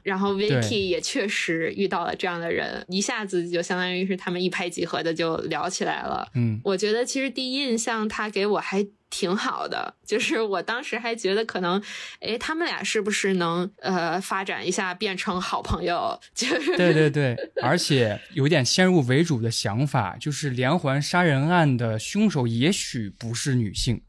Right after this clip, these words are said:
Speaker 2: 就是这个，面对的这个人可能没有太多的坏心思，他只是一个剧情放缓的一个标志。但是我们之后就会看到和 Vicky 聊得很来的这个，这个人，他其实主要的工作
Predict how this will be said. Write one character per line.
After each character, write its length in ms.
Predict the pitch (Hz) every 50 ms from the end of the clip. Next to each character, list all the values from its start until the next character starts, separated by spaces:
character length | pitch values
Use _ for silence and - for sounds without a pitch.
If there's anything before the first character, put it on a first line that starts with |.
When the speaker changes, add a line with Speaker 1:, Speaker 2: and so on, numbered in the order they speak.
| _ -
Speaker 2:
就 100 | - 208
是 120 | 185 190
这 180 | 175 - 247 214
个， 400 | 175 156 139 123 113 - - - _ _ _ _ _
面 260 | 185 190 214 180 170
对 120 | 175 202
的 100 | 175 156
这 180 | 147 - 233 196
个 100 | 147 135
人 440 | 120 117 107 101 107 113 127 156 - - - - -
可 160 | - - 131
能 100 | 123 131
没 160 | 139 151 202
有 100 | 226 170
太 220 | 143 - - 208 165
多 100 | 143 139
的 80 | 139
坏 220 | 127 - 165 143 120
心 260 | - - 135 127 127
思， 220 | 123 - 123 - - _ _ _ _
他 100 | - 170
只 160 | 151 - 127
是 220 | 113 - - 185 170
一 140 | 135 123 127
个 100 | 135 131
剧 160 | - - 135
情 180 | - 127 127
放 220 | 127 - 160 147 131
缓 240 | - 127 104 95 98
的 80 | 101
一 100 | 101 110
个 120 | 110 123 117
标 240 | 127 131 135 143
志。 280 | 139 - 135 120 - - - - - - - -
但 140 | - - 165
是 80 | 156 165
我 60 | 143
们 160 | 117 117 127
之 100 | 120 160
后 320 | 147 165 156 131 - - _ _ _ _ -
就 100 | - 135
会 100 | 131 127
看 220 | - - 151 131
到 180 | 127 123 117 110 107
和 280 | - - - 123 123
Vicky 240 | 127 139 160 147 - 139
聊 120 | 127 127
得 60 | 139
很 120 | 131 127 120
来 160 | 113 104 107
的 120 | 123 135
这 160 | 131 156 139
个， 260 | 123 127 113 110 104 117
这 100 | 151 160
个 80 | 151
人， 320 | 139 135 120 113 123 143 156
他 140 | 156 165
其 180 | 151 - - 135
实 220 | 135 143 143 135 - _ _
主 140 | - 139 135
要 100 | 135 160
的 80 | 156 139
工 200 | - 160 160 160
作 380 | 151 165 147 127 107 - -